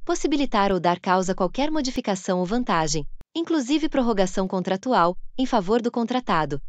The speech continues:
durante a execução dos contratos celebrados com a administração pública, sem autorização em lei, no edital da licitação ou nos respectivos instrumentos contratuais, ou, ainda, pagar fatura com preterição da ordem cronológica de sua exigibilidade.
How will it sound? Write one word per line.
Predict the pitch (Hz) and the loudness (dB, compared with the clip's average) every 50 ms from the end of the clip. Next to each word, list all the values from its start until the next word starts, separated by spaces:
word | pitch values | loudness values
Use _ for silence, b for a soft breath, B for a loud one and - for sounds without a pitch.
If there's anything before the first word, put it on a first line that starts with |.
| - - - | -8 -6 -2
durante | - 269 277 285 294 302 - 277 | 0 2 2 2 0 0 0 0
a | |
execução | 247 208 220 220 - 202 185 - 214 202 | 0 2 0 -2 -2 -4 -2 -2 -2 0
dos | 196 196 - | 0 -2 -2
contratos | - 185 165 151 185 175 170 - 180 - | -4 -4 -4 0 0 0 0 0 -4 -4
celebrados | - 196 180 170 156 170 165 170 165 170 165 | -2 0 0 2 2 2 2 2 2 -2 -4
com | - - 180 | -4 -2 0
a | 170 | 0
administração | 175 180 180 190 190 180 180 180 - 175 156 - - 208 226 | 0 0 0 0 0 0 -2 -2 -4 -6 -4 -4 -4 -6 -4
pública, | - - 214 202 185 202 196 - - - _ _ _ _ | -2 -2 -2 0 0 -2 -2 -2 -4 -4 _ _ _ _
sem | - - - 349 359 370 | -14 -6 -4 -4 -2 -2
autorização | 359 - - 311 294 262 220 226 202 - - 190 190 | -2 -2 -2 -2 0 0 0 -2 -2 -2 -2 -2 0
em | 220 254 | 0 0
lei, | 254 202 175 180 180 - _ _ _ - | 2 2 2 0 -2 -6 _ _ _ -2
no | 269 285 | 0 0
edital | 277 214 226 208 - 208 196 202 | 2 0 -2 0 2 2 4 4
da | 185 185 | 4 0
licitação | 170 175 - 180 - 160 151 - - - 208 233 | 0 -2 -4 -6 -4 -4 -6 -4 -2 -2 0 0
ou | 254 285 | 0 -2
nos | 302 302 277 | -2 -2 -2
respectivos | 269 269 247 - 240 214 - - - 247 214 233 220 | -2 -4 -2 -2 -4 -2 -2 -4 -2 -2 -2 -2 -2
instrumentos | 254 247 - 254 233 202 180 175 170 185 190 | -2 -2 -2 -2 -2 -2 -2 -2 -4 -4 -4
contratuais, | - 196 185 202 202 208 - 294 277 196 170 180 196 - - _ _ _ _ _ _ | -4 -4 -2 -2 -2 -2 0 0 2 2 2 2 -2 -4 -12 _ _ _ _ _ _
ou, | - 311 330 330 - - - - | 2 2 2 0 -2 -8 -6 -4
ainda, | - 262 254 220 196 185 170 160 143 135 - - _ _ | -2 0 0 0 0 0 0 0 -2 -4 -6 -12 _ _
pagar | - 294 269 214 220 220 233 233 | 0 0 0 2 2 2 2 2
fatura | - 208 175 - - 202 208 202 185 175 | 0 -2 -2 -2 0 2 4 4 4 2
com | - 214 214 | 2 -2 0
preterição | 214 226 208 - 208 185 180 - - 220 226 233 | 0 0 0 0 0 0 0 -2 -2 -2 0 2
da | 214 180 165 | 2 4 4
ordem | 165 170 170 160 175 170 | 4 2 2 0 -2 0
cronológica | - 214 254 262 294 285 233 175 170 180 180 247 214 - 233 | 0 0 0 0 0 2 2 2 2 2 2 0 -2 -2 -2
de | 202 233 | -2 -2
sua | - - - 233 214 202 | -4 -2 -2 0 0 2
exigibilidade. | 247 311 320 311 339 302 330 294 320 320 349 330 247 180 143 135 135 131 135 143 | 0 0 0 -2 -2 -2 0 0 0 -2 0 0 0 0 0 -2 -4 -4 -6 -6